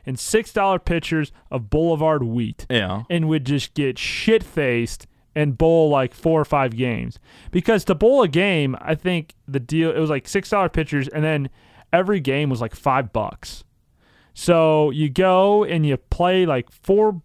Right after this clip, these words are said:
Speaker 1: you bowl, like, four games before you go out to the bars. Get all, get all boozed up,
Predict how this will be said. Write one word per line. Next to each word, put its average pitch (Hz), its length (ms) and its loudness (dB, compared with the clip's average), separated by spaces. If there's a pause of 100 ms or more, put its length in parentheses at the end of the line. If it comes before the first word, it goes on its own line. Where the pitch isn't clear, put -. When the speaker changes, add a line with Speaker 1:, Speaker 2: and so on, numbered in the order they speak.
(100)
Speaker 1:
you 143 100 -2
bowl, 170 260 0
like, 147 200 -2
four 240 300 2
games 185 440 0
before - 260 -2
you 165 120 0
go 165 60 2
out 160 120 0
to - 80 -18
the 131 60 -12
bars. 117 680 -2 (1300)
Get 240 220 2
all, 226 220 2
get 180 140 0
all 214 140 2
boozed 156 440 0
up, 135 320 0